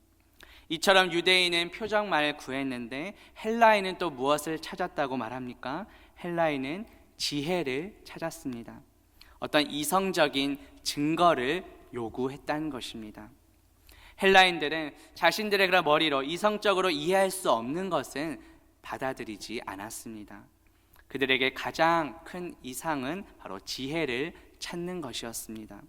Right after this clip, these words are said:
다시 말해 그들에게 곧 철학이었습니다. 신약성경 사도행전 십칠 장 이십일 절에 보면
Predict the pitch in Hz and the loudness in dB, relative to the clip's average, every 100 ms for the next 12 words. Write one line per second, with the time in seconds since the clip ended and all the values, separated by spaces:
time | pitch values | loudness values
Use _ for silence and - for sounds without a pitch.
0 | _ _ - - _ 127 127 160 143 147 | _ _ -20 -20 _ -4 0 4 4 4
1 | 143 143 143 139 127 - - 196 180 170 | 0 2 2 2 -4 -6 -6 -2 0 0
2 | 165 - 110 107 123 - 113 110 107 123 | -2 -6 -6 -6 -8 -10 -10 -10 -14 -18
3 | _ _ _ - - - - 156 156 160 | _ _ _ -20 -20 -16 4 4 4 2
4 | 156 151 180 175 165 151 147 170 226 - | 2 2 -2 0 0 2 2 2 -2 -14
5 | - _ - - - 190 175 143 123 123 | -20 _ -20 -16 -2 -2 0 -2 -2 -4
6 | 147 143 139 139 135 123 117 131 139 | -4 -4 -4 -4 -4 -6 -12 -12 -12